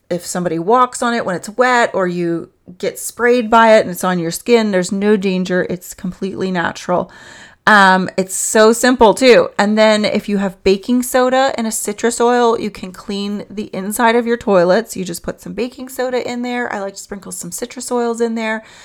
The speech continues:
And then I sprinkle some vinegar on top, let it sit, and then go back and scrub it a couple minutes later. Um, so if you have baking soda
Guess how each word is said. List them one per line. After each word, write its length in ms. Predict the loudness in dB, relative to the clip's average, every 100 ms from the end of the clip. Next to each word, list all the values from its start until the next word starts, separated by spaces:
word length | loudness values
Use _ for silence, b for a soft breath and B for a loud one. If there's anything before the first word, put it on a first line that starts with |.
| B B
And 160 | -8 -4
then 120 | -4
I 100 | -4
sprinkle 440 | -6 -8 -8 -8 -8
some 200 | -8 -8
vinegar 380 | -8 -8 -6
on 120 | -6 -6
top, 400 | -2 -2 -4 -12
let 260 | -4 0 0
it 140 | -4
sit, 420 | -2 0 0 -2 -14
and 120 | -12
then 140 | -8
go 80 | -4
back 260 | 0 0 0
and 140 | -8
scrub 260 | -2 2 2
it 140 | 2
a 40 | -2
couple 220 | -6 -4
minutes 300 | -4 -8 -4
later. 400 | -2 0 -2 -4 B B B B
Um, 440 | -4 -2 0 -2 -4
so 200 | -4 -2
if 80 | -2
you 80 |
have 100 | -4
baking 360 | -4 -4 -4 -4
soda 500 | 0 0 0 -2